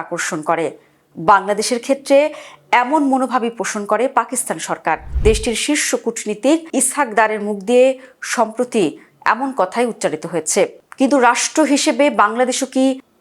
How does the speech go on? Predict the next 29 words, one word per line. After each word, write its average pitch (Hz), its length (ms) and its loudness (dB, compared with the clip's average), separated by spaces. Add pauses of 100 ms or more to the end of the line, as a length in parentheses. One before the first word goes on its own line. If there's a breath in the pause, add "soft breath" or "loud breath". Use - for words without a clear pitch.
(100)
একই 277 240 -4
মনোভাব 262 400 0
পোষণ 269 300 -4
করে? 240 160 4 (360)
বাংলাদেশের 302 520 2
অন্তর্বর্তী 294 420 -2 (100)
সরকার 285 320 0 (200)
অন্তত 277 360 -2 (220)
সরাসরি 262 540 0 (500 loud breath)
সে 233 120 2 (100)
কথা 240 260 0 (280)
একবারও 196 420 -2
বলেনি। 160 280 -2 (600 loud breath)
বর্তমান 349 400 4 (140)
সরকার 311 320 4 (200)
বারবারই 254 560 4
বলে 220 240 4
আসছে - 200 -4 (120)
যে 196 100 6 (320)
কূটনৈতিক 277 520 0 (120)
সম্পর্কের 233 480 0
ক্ষেত্রে 262 320 2 (460)
যাদের 214 360 2
সাথে 277 220 0 (140)
আগের 220 200 2 (140)
পনেরো 277 340 2
থেকে 277 160 -2 (100)
ষোলো 220 180 0 (100)
বছর 202 220 -4